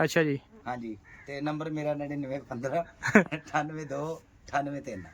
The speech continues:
Speaker 1: ਠੀਕ ਹੈ ਜੀ,
Speaker 2: ਹਾਂਜੀ।
Speaker 1: ਖੁਸ਼ ਦਿਲ ਬੰਦਾ ਹੈ।
Speaker 2: ਹਾਂਜੀ।
Speaker 1: ਤੇ ਵੀਰ ਜੀ, ਆ ਪਹਿਲੇ ਨੰਬਰ ਤੇ ਜਿਹੜੀ ਕੱਟੀ ਆ, ਕੀ ਡਿਟੇਲ ਜੇ ਇਹਦੀ?
Speaker 2: ਇਹ ਵੀਰ ਜੀ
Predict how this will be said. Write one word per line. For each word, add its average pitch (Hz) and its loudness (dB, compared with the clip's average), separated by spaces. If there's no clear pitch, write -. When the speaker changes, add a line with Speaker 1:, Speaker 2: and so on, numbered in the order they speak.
Speaker 1:
ਠੀਕ 151 4
ਹੈ 139 4
ਜੀ, 139 0
Speaker 2:
ਹਾਂਜੀ। - 0
Speaker 1:
ਖੁਸ਼ 160 10
ਦਿਲ 165 8
ਬੰਦਾ 165 10
ਹੈ। 180 4
Speaker 2:
ਹਾਂਜੀ। 127 -2
Speaker 1:
ਤੇ 208 12
ਵੀਰ 214 12
ਜੀ, 226 6
ਆ 254 12
ਪਹਿਲੇ 226 8
ਨੰਬਰ 214 6
ਤੇ 208 6
ਜਿਹੜੀ 202 6
ਕੱਟੀ 202 2
ਆ, 214 4
ਕੀ 214 0
ਡਿਟੇਲ 185 0
ਜੇ 156 -2
ਇਹਦੀ? 151 -2
Speaker 2:
ਇਹ 202 -4
ਵੀਰ 185 -4
ਜੀ 196 -6